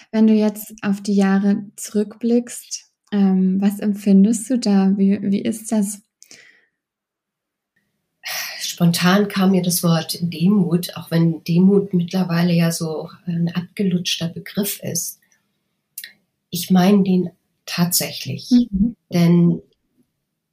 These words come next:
Speaker 2: der Beruf ist hart. Also darüber darf man sich einfach nicht hinwegtäuschen,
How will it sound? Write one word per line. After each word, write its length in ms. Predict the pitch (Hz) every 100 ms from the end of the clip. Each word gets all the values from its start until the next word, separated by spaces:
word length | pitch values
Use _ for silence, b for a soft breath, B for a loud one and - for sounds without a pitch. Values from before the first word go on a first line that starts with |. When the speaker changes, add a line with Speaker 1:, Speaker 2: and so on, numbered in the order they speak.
| _ -
Speaker 2:
der 100 | 175
Beruf 320 | 208 269 -
ist 240 | - -
hart. 420 | 165 131 123 - _ _
Also 160 | 170 175
darüber 360 | 185 202 202
darf 280 | 196 190 185
man 180 | 196 190
sich 280 | 185 180 -
einfach 240 | 175 180
nicht 140 | 202 -
hinwegtäuschen, 1000 | 185 170 170 - 143 131 143 160 170